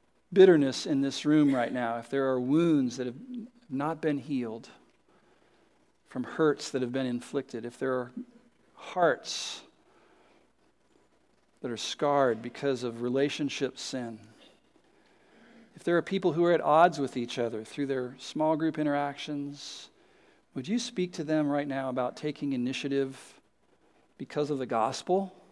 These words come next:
Take a step towards reconciling. If there are any in the room who've never received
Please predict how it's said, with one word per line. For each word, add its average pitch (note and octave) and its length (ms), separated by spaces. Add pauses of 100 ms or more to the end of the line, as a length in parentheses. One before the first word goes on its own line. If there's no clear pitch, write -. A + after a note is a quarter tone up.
(2500)
Take - 180
a C#3 40
step - 340
towards B2+ 300
reconciling. C3+ 840 (1400)
If - 60
there C#3+ 140
are - 20
any F3+ 240
in F3 80
the D#3 80
room F3 600 (520)
who've B2+ 160
never E3 320
received D#3+ 800